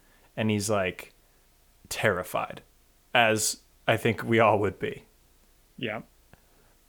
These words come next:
Speaker 1: Then the doctor, Morganus, is telling Simon, "Hey, that Puriat guy," or whatever his name is, Priat,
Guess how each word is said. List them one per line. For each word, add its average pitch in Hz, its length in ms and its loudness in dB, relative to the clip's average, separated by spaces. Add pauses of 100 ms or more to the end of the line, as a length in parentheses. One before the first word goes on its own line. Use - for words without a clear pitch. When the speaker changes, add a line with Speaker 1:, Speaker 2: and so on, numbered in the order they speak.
(260)
Speaker 1:
Then 190 520 4 (220)
the 135 160 2
doctor, 123 640 2 (160)
Morganus, 113 920 0 (300)
is 117 260 0
telling 143 720 4 (540)
Simon, 110 580 2
"Hey, 104 560 4 (640)
that 120 460 4 (720)
Puriat 117 600 4
guy," 98 280 2
or 98 100 0
whatever 101 280 0
his 98 180 -4
name 92 260 -4
is, 90 220 -6
Priat, 95 560 0